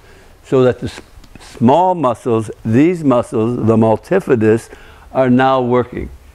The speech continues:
And if you do that, the promise is no matter what your spine might look like, it's pain-free. And that's a pretty good promise. So come on back down now, bring that down.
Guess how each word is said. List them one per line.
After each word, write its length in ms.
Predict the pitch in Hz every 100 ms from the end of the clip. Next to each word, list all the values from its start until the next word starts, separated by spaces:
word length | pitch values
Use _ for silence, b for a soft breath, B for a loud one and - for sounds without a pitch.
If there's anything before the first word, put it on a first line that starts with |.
| -
And 80 | 120
if 100 | 92
you 100 | 110
do 200 | 104 170
that, 280 | 165 160 165
the 80 | 117
promise 420 | - 139 147 -
is 160 | 143 127
no 80 |
matter 240 | 127 120 117
what 200 | 135 -
your 80 | 143
spine 340 | - 123 127
might 180 | 120 120
look 220 | 147 -
like, 260 | 147 139 139 b b b -
it's 180 | 104 -
pain-free. 680 | - 120 123 113 147 110 92
And 80 |
that's 140 | 104 -
a 60 |
pretty 240 | - 127 127
good 180 | 135 -
promise. 460 | 131 95 - - - b b b -
So 120 | 98
come 140 | 120
on 120 | 107 101
back 220 | 98 -
down 280 | 113 123 123
now, 140 | 131
bring 240 | 123 107
that 180 | 107 110
down. 220 | 123 123